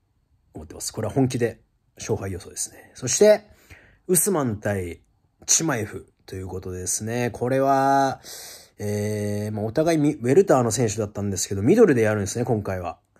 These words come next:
ということで、えー、まあ、急遽のオファーでウスマンが出てきたんですけども、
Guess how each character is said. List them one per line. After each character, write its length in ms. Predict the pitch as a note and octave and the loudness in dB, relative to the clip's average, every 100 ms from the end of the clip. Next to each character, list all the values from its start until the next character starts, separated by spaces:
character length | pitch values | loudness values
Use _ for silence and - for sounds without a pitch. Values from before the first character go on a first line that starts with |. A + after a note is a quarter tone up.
| _ _ | _ _
と 60 | G#2+ | -10
い 60 | |
う 40 | G2+ | -8
こ 120 | G#2 | -6
と 100 | G#2 | -6
で、 300 | F#2+ F#2+ - _ - - - - - | -6 -8 -12 _ -18 -14 -14 -14 -14
え 1400 | G2 G2+ G#2 G2+ G2+ G2 G2 G2 F#2 F#2 F#2 F#2+ F#2+ F#2+ G2 | -8 -6 -6 -6 -8 -8 -8 -8 -8 -8 -8 -10 -10 -10 -8
ー、 20 | |
ま 60 | |
あ、 40 | G#2+ | -6
急 260 | - F#3+ | 2 2
遽 200 | G3+ - | 4 2
の 220 | B2+ G#2 A#2 | 2 2 0
オ 20 | |
フ 100 | D3+ | 4
ァ 120 | A2 | 4
ー 60 | G2+ | 2
で 80 | |
ウ 60 | A2 | 0
ス 140 | A#2 | 0
マ 140 | B2 G#2 | 0 -2
ン 80 | F#2+ | -4
が 80 | |
出 100 | F#2+ | -6
て 100 | G#2 | -6
き 100 | F#2+ | -8
た 100 | - | -8
ん 80 | G2 | -6
で 80 | F#2+ | -6
す 100 | - | -6
け 120 | G2+ | -6
ど 100 | F#2+ | -8
も、 320 | F#2+ F#2 E2 | -8 -8 -10